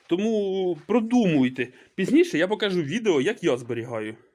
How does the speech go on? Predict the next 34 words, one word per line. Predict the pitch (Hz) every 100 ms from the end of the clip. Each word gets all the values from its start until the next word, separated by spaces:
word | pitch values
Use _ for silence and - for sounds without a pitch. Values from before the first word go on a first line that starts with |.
| _ _ _ _ _
е, | 120 113 113
зерно. | 120 160 202 294
У | 330 131
мене | 131 117
там | 117
зерносховище, | 135 135 131 151 127 120
грубо | 120 123
говоря, | 120 120
десь | 113 113
на | 117
двадцять | 120 120 - 127
тонн, | 214 226
як | 208 202
мінімум. | 202 196 196 196 196 _ _ _
Ну, | 339
впритик, | 143 127 131 - 160 165 170 143 -
я | 131
думаю, | 147 135
двадцять | 160 196 156
це | 165
точно | 165 151 - 117
влазить | 117 107 120
туди. | - 110 - _ - - - 85 80 _ _ - -
Я | 160
покажу, | 160 165 127 117
як | 131 226
я | 233
придумав, | 165 147 143 123
як | 131 139
мені | 127
зручно, | 127 175 190 - 120 - _
як | 123 131
дійсно | 131 170 -
ефективно. | 110 123 - 104 101